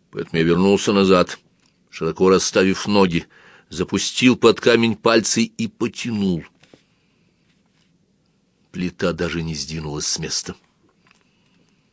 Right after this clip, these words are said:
Я остановился, задыхающийся и надломленный, будто едва объезженный конь, вдруг обнаруживший, что колесница так и осталась позади него.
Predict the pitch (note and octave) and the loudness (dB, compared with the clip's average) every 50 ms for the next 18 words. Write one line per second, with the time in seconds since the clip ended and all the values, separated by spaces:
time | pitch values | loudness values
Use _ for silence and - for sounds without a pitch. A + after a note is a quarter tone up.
0 | _ _ _ _ _ _ _ _ _ _ _ _ - D#2+ F2+ G2+ G2+ - - - | _ _ _ _ _ _ _ _ _ _ _ _ 0 2 4 4 4 4 2 2
1 | A#2+ A#2 A#2 B2 C3 C#3+ E3 D#3+ C3 G#2 F2 - - - E2 D#2 D2+ D#2+ F2+ F#2 | 4 6 6 6 6 6 6 6 6 4 2 0 -2 -2 -4 -4 0 2 2 2
2 | F2 G2 A2 G#2 - - D3+ D3 B2 A2 G2+ - - - - G2 F2 - - - | 4 4 2 2 2 2 2 4 4 4 2 0 -2 -2 -2 -2 -2 -2 -4 -2
3 | G#2+ F#2+ F2+ F#2+ F#2 F2 E2+ F#2 G2+ A2 F#2 F#2+ F2+ F2+ E2+ E2+ E2+ E2+ D2+ E2+ | -2 0 0 0 0 0 2 4 4 6 6 6 4 2 2 2 0 0 -2 -2
4 | - - - _ _ - F#2+ E2+ D#2 D2 D2+ E2+ F#2+ E2+ D2+ E2+ F2+ G2 F2+ E2 | -6 -8 -12 _ _ -4 -4 -4 -4 -6 -4 -2 -2 -2 0 2 4 4 4 4
5 | D#2 D#2 D#2 F2 F#2+ F2+ D2+ C#2+ D2 D#2 E2 F2 F2+ E2+ - - - B2+ C3 A2+ | 2 -2 -2 0 0 0 0 -4 -8 -6 -4 -2 -2 -4 -4 0 4 6 6 6
6 | F#2+ D#2+ - - - - - - - - E2+ E2+ G2+ A#2 A#2+ A2 - A2 G#2+ G2+ | 6 4 -2 -8 -16 -18 -18 -18 -18 -16 -4 2 4 4 4 4 4 4 4 4
7 | F#2 G2 G#2 G#2 A2+ C#3+ D3 A#2+ A#2 G#2+ - - G#2+ - - G#2+ - - G#2+ A2+ | 6 6 4 4 4 4 4 2 2 2 0 -2 -4 -2 -2 -2 0 2 2 2
8 | A#2+ - - - - F3 E3+ A2+ - - - G2 E2+ F#2 F2 - F2+ E2+ D#2+ - | 2 2 0 -2 -2 -2 -2 -2 -2 -2 -2 -2 -2 -2 -4 -6 -6 -6 -6 -6
9 | - - E2+ F#2+ E2 D#2+ - - - E2 D2+ D2+ D2 C2 C#2 C2+ C#2 C2+ C#2 C#2 | -8 -4 -4 -2 -2 -2 -4 -6 -8 -10 -10 -8 -10 -12 -12 -14 -14 -12 -10 -10
10 | C2 - | -10 -10